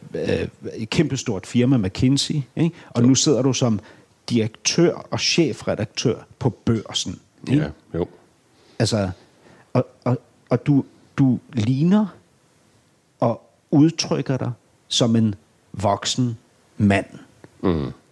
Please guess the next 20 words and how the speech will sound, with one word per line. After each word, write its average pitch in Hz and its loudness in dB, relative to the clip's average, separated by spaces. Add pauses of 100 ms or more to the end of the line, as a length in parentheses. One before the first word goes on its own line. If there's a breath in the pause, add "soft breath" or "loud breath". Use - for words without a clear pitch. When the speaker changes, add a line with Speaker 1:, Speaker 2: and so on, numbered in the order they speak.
(140)
Speaker 2:
Tak. - -2 (100)
Speaker 1:
Og, - -20
og - 0
så 160 0 (180)
hedder 185 2
du, 156 2 (680)
Gud 127 4
hjælp 123 2
mig, 165 -2
også 117 -2 (380)
Bjarne, 104 0 (220)
som 117 0
var 113 2
det 127 -2 (300)
eneste, 160 4 (160)
jeg 107 -2
drømte 110 0
om 104 0 (360)
at 110 0
hedde, 110 -2